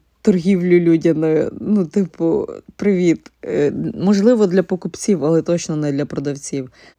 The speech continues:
Пігнали. В мене було, е, п'ять, е, розпродажів, ну, типу, знижок. Я робила знижки п'ять разів.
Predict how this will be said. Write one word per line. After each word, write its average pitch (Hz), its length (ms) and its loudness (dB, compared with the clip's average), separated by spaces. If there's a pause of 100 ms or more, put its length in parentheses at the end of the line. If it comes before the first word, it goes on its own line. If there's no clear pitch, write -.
(360)
Пігнали. 160 440 2
В 143 80 -4
мене 294 260 2
було, 226 520 2
е, 165 180 -2 (200)
п'ять, 233 560 0
е, 151 160 -2 (200)
розпродажів, 196 800 -2
ну, 247 120 0
типу, 160 260 -4
знижок. 156 500 -2
Я 139 640 -2
робила 151 380 0 (140)
знижки 151 460 -6
п'ять 156 260 -4
разів. 202 360 -4